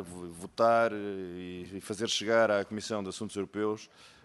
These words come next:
o nosso relatório de parecer, eh, sobre este relatório Portugal União Europeia dois mil e catorze. De acordo com o nosso, com a nossa grelha de rotatividade, eh, este relatório caberia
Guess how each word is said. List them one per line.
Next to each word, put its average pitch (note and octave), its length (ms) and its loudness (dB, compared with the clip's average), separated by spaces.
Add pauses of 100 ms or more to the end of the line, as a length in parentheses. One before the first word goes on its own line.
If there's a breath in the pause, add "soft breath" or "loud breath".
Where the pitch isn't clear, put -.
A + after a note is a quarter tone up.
(240 loud breath)
o G#2 100 -6
nosso F2+ 1200 -4
relatório G#2 360 -2
de E2+ 60 -12
parecer, G#2+ 600 -4 (520 loud breath)
eh, G2 200 -4
sobre G#2+ 520 -2 (200)
este - 280 -10 (260)
relatório G2+ 500 0
Portugal G#2 260 -2
União G2 120 -4
Europeia G2 180 -4
dois F2+ 80 -6
mil G2 100 -6
e - 40 -6
catorze. - 380 -12 (580 loud breath)
De F#2+ 140 -8
acordo B2 420 -2
com A#2+ 220 -4
o A#2 40 -2
nosso, F#2 960 -4
com - 80 -6
a G#2+ 40 -4
nossa G#2+ 240 -4
grelha G#2 340 -2
de F2 80 -10
rotatividade, G2+ 1000 -4 (460 loud breath)
eh, A#2 440 2
este A2+ 200 -6
relatório A2 960 -2
caberia A2 420 -2